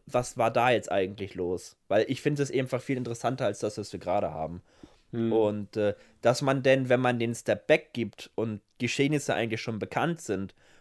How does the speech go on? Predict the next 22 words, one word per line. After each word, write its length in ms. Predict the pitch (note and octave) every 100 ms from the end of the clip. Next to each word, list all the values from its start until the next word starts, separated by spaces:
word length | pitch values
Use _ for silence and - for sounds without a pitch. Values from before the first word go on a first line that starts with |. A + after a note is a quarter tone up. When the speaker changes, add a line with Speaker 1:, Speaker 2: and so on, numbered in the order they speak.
| _
Speaker 1:
und 160 | A#2+
man 140 | A#2+ A#2+
auch 180 | G#2 A2+
weiß, 220 | A#2 A#2+
dass 220 | G#2+ -
die 100 | A#2
Hauptcharaktere 580 | A2 - G#2 G#2+ G#2+ G2+
nicht 140 | G2+
sterben 320 | - B2+ C3+
können, 180 | A#2+ G2+
dass 160 | G2+ -
man 160 | G#2+
denn 160 | G#2 G2+
eine 240 | F#2 G2 G2
Viel- 300 | - D3+ D#3 - _ - -
oder 180 | G2+ F2+
Vielschichtigkeit, 920 | - D#3+ D#3+ C#3 - - A#2 A2+ - - - - _
äh, 300 | - A2+ G#2+ - - -
reinbringen 540 | G#2 A#2 C3 A#2 A#2
muss 220 | A2+ A2 -
durch 460 | D3 D#3 B2 - _ _
eben 320 | G#2+ G2+ G2